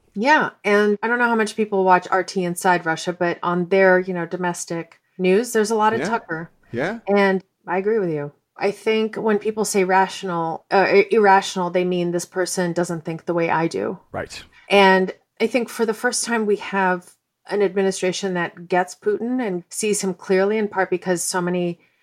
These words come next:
Speaker 1: people handling foreign policy in the Biden administration, including Biden himself, dealt with Putin during the Obama administration.
Speaker 2: Right.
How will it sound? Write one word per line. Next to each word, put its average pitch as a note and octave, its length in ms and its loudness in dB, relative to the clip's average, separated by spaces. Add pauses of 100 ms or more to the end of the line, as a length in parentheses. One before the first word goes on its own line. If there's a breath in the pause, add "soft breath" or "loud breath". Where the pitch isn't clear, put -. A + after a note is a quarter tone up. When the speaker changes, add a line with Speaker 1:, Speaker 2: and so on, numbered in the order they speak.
(200)
Speaker 1:
people F3+ 640 -2
handling F3 880 0
foreign F3+ 320 -4
policy F3 460 -2
in E3 120 -6
the E3 160 -4
Biden E3+ 260 0
administration, E3 520 -6
including C4 340 0
Biden F3+ 300 2
himself, D#3+ 600 -2
dealt F3 220 -2
with E3+ 180 -6
Putin D#3 400 -6 (300 soft breath)
during F3 200 0
the E3+ 80 0
Obama D#3 340 2
administration. - 760 -14
Speaker 2:
Right. G#2+ 200 -8